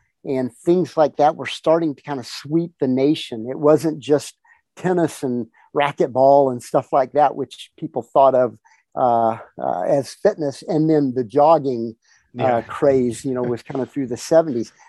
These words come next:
Speaker 1: But in the eighties, it really took a shift. And there were a lot of young entrepreneurial minded people that were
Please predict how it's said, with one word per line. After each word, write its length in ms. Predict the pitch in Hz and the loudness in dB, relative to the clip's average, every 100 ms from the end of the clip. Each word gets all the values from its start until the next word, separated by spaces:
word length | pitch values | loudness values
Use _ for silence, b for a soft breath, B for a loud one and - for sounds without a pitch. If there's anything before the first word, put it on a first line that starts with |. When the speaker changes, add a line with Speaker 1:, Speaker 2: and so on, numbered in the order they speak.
| b | b
Speaker 1:
But 100 | 180 | 2
in 120 | 190 | 4
the 180 | 175 160 - | 4 0 2
eighties, 500 | 190 196 156 120 127 | 2 2 -2 -4 -4
it 120 | 151 | -6
really 440 | 160 151 214 220 123 | -6 -2 0 -2 -4
took 280 | - 180 127 | -4 -4 -4
a 60 | |
shift. 380 | - - 151 - | -10 -6 -6 -2
And 120 | 143 | 2
there 100 | 143 | 4
were 140 | 139 123 | 4 4
a 80 | |
lot 240 | 123 160 185 | 4 4 2
of 140 | 120 | -4
young 500 | 120 151 160 170 175 b b b b | -2 0 2 0 -4 b b b b
entrepreneurial 880 | 156 175 - - 156 160 165 160 131 | -4 -4 -6 -4 2 6 6 6 4
minded 580 | 127 123 135 147 135 107 | 2 0 0 0 -4 -10
people 360 | - 196 - 131 | -8 -6 -2 0
that 160 | 135 | -2
were 300 | 135 127 120 | 0 2 0